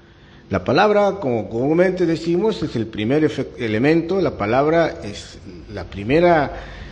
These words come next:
circunstancia que el ser humano tiene para construir poder, ¿no? Poder, poder, poder hablar, poder, poder expresar, poder, poder contar lo que te pasa, decir lo que siente,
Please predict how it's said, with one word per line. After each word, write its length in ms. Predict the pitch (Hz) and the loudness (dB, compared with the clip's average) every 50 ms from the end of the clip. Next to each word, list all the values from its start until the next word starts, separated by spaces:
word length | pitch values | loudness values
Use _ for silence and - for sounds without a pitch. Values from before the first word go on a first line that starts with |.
| - - | -16 -14
circunstancia 1000 | - - 113 117 110 - 131 131 131 - - - 175 202 202 185 - - 151 139 | -10 -6 -6 -6 -2 -2 -2 -2 -2 -4 -2 2 2 4 4 2 2 2 0 0
que 120 | 139 - | 0 -2
el 80 | 117 107 | -4 -4
ser 180 | - 120 120 123 | -2 -2 0 0
humano 220 | 135 151 160 151 | 2 2 0 0
tiene 220 | - 139 143 165 | 0 0 0 0
para 200 | 170 175 165 147 | 0 2 0 0
construir 540 | - - 113 113 107 - - 127 123 123 120 | 0 0 -2 -2 -2 -4 -2 -2 0 0 -2
poder, 320 | - 107 107 107 101 92 87 - - - - - | -2 -2 -2 -2 -4 -4 -8 -12 -16 -16 -14 -12
¿no? 180 | 104 123 143 170 - - - - - - - - - - - - - - - | -10 -10 -10 -12 -14 -18 -20 -20 -20 -20 -20 -20 -20 -20 -20 -20 -20 -10 -4
Poder, 280 | 85 92 110 147 165 160 | 0 4 4 4 4 2
poder, 680 | - - - - - - 95 92 113 165 220 226 226 | -2 -8 -14 -8 -6 -4 -2 2 4 4 4 4 4
poder 300 | - - 123 135 170 160 | 2 2 2 2 4 2
hablar, 480 | 135 123 131 139 135 123 113 113 117 - | 2 2 2 0 0 0 0 -2 -4 -6
poder, 300 | - - 117 147 170 - | -4 0 2 2 2 2
poder 240 | - 117 131 143 139 | 2 2 2 4 2
expresar, 720 | 131 113 - - 113 107 - - 135 135 131 120 110 - | 2 0 -2 -2 -4 -4 -2 -2 -2 0 0 -2 -4 -4
poder, 320 | 104 104 123 151 160 151 | 0 2 2 2 2 2
poder 260 | - 123 139 147 - | 2 2 2 2 2
contar 460 | - 127 123 120 120 117 135 170 185 | 2 2 2 2 2 2 4 4 4
lo 160 | 185 165 143 - | 4 4 2 0
que 80 | 127 | -2
te 140 | 104 104 101 | -4 -4 -4
pasa, 300 | - 123 113 107 104 107 | -4 -4 -4 -4 -4 -6
decir 480 | 90 95 104 107 101 - - 254 269 226 | -4 -4 -2 -2 -2 0 0 0 2 4
lo 120 | 180 135 | 2 2
que 120 | 113 131 | 2 0
siente, 880 | 117 - 104 110 139 180 196 - 240 233 220 190 156 143 - - - - | -2 -2 -2 -2 -2 -2 -4 -4 -2 -2 0 -2 -2 -4 -6 -12 -18 -20